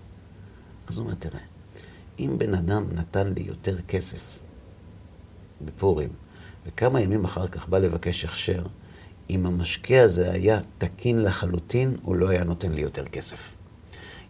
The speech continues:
אם הוא נתן לי יותר כסף, זה כי יכול להיות שיש בעיה, ועם הכסף הוא רצה לסגור לי את העיניים. לכן החזרתי לו את הכסף, והעיניים לא נסגרו."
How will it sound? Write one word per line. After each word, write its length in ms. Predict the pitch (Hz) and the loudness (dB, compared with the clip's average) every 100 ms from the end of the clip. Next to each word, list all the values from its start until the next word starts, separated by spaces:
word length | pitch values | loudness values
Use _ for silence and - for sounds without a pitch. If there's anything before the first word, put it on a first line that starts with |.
| - | 0
אם 80 | 135 | 2
הוא 120 | 135 | 4
נתן 340 | 95 - 120 | 0 2 0
לי 100 | - | 2
יותר 340 | 87 85 107 98 | 0 2 0 0
כסף, 580 | - 113 - 104 - - | -2 -4 -2 -2 -4 -10
זה 200 | 82 87 | -4 -4
כי 180 | - 90 | -2 -2
יכול 240 | - 110 | 2 4
להיות 200 | 104 101 | 4 2
שיש 340 | - 92 87 | 0 -2 -2
בעיה, 500 | 82 82 78 95 131 185 - - - - - - 82 | -2 -2 2 6 6 6 -2 -16 -18 -18 -20 -12 -2
ועם 220 | 92 90 | 0 0
הכסף 400 | 90 127 - - | 2 2 2 0
הוא 100 | 87 | 0
רצה 160 | 92 | 2
לסגור 380 | 95 90 92 87 | 2 2 2 4
לי 140 | 90 82 | 4 2
את 120 | 82 | -2
העיניים. 400 | 76 80 80 73 - - - - | -6 -4 -4 -6 -10 -18 -14 -8
לכן 260 | 82 98 | -2 0
החזרתי 500 | 95 80 92 87 95 | 0 0 0 2 2
לו 120 | 90 | 2
את 120 | 87 92 | 2 0
הכסף, 540 | 92 110 - 147 143 - - - | 0 0 2 -2 -2 -18 -20 -6
והעיניים 440 | 87 85 85 87 90 | -2 0 2 2 2
לא 100 | 85 | 0
נסגרו." 460 | 85 78 67 - | 0 -2 -4 -6